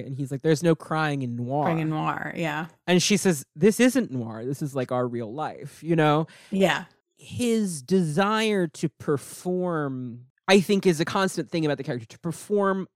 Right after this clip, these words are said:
Speaker 1: a pop culture archetype that he understands, because that's how he interacts socially with other people, because he wasn't
Speaker 2: Mm-hmm.
Speaker 1: properly socialized.
Speaker 2: Yeah.
Speaker 1: So he's like, "I am a character that you can interact with because you understand who I am. I'm this detective guy."
Speaker 2: Yeah.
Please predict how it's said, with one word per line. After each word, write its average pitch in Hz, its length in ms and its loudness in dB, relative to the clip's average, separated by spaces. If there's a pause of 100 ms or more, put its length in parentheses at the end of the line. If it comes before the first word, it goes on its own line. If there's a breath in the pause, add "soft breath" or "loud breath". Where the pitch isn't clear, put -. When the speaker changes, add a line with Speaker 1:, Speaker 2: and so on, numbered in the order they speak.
(100)
Speaker 1:
a 160 80 -2
pop - 400 -4
culture 151 500 -6
archetype 143 600 -6 (100)
that 135 160 -10
he 131 180 -10
understands, 135 840 -8
because 135 340 -8
that's 131 320 -4
how 131 140 -8
he 127 220 -12
interacts 123 380 -10
socially 123 380 -8
with 127 120 -6
other 113 180 -6
people, 156 440 -6
because 143 280 -12
he 139 80 -8
wasn't 123 300 -6
Speaker 2:
Mm-hmm. - 120 -10
Speaker 1:
properly 120 280 -8
socialized. 185 800 -2
Speaker 2:
Yeah. 175 260 4
Speaker 1:
So 202 120 0
he's 202 120 6
like, 190 160 4
"I 196 180 10
am 208 140 8
a 156 60 6
character 226 580 2
that 151 200 -2
you 165 100 -4
can 160 160 -2
interact 151 500 -2
with 147 140 -4
because 135 280 -6
you 135 120 -2
understand 139 760 -4
who 127 120 -6
I 127 100 -4
am. 147 240 -4
I'm 123 160 -6
this 123 160 -8
detective 127 520 -10
guy." 80 280 -18 (260 soft breath)
Speaker 2:
Yeah. 170 280 4